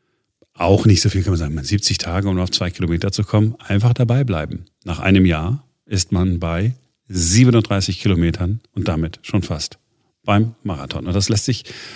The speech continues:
äh, auf alles Mögliche übertragen. Fünfhundert Meter schwimmen, am nächsten Tag fünfhundertfünf Meter. Noch einen Tag später fünfhundertzehn plus ein paar Zentimeter. Und damit man das auch wirklich alles macht, ist auch, äh, so ein Tipp, den James Clear in, in seinem Buch beschreibt und auch auf Vorträgen,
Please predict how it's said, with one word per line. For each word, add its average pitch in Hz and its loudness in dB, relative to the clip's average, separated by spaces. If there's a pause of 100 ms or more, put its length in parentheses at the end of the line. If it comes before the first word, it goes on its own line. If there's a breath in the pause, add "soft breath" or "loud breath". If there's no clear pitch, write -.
(160 loud breath)
äh, 101 2
auf - -8
alles 107 2
Mögliche 147 4
übertragen. - -8
Fünfhundert 87 0
Meter 80 0
schwimmen, 120 4
am 123 -2
nächsten 82 0
Tag 104 -4
fünfhundertfünf 95 0
Meter. 85 -2 (400 loud breath)
Noch 90 -4
einen 95 0
Tag 98 -4
später 110 0
fünfhundertzehn 87 -2
plus 82 -4
ein 92 -4
paar 90 -8
Zentimeter. 85 -4 (440 loud breath)
Und - 2
damit 123 6
man 120 6
das 110 4
auch 110 -2
wirklich 123 2
alles 92 0
macht, - 2 (380)
ist - -12
auch, 95 -6
äh, 107 0
so 101 0
ein 92 0
Tipp, - -4
den 87 -2
James 85 -2
Clear 104 4
in, 92 4
in 87 2
seinem 85 0
Buch 127 2
beschreibt 92 -4
und 71 -6
auch 60 -8
auf 76 -10
Vorträgen, 104 -2